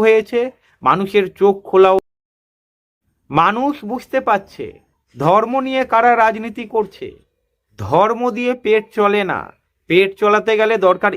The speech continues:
ইনকাম। ওই দেড় হাজার টাকা, দু হাজার টাকা, যতই দিক,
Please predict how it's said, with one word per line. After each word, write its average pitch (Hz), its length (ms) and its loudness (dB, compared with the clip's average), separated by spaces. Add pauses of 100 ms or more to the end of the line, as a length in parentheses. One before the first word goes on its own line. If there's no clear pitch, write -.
ইনকাম। 185 460 -6 (640)
ওই 190 160 2
দেড় 208 280 4
হাজার 226 300 0
টাকা, 214 280 0 (160)
দু 185 180 -6
হাজার 220 320 0
টাকা, 214 280 0 (280)
যতই 233 420 0
দিক, 180 200 0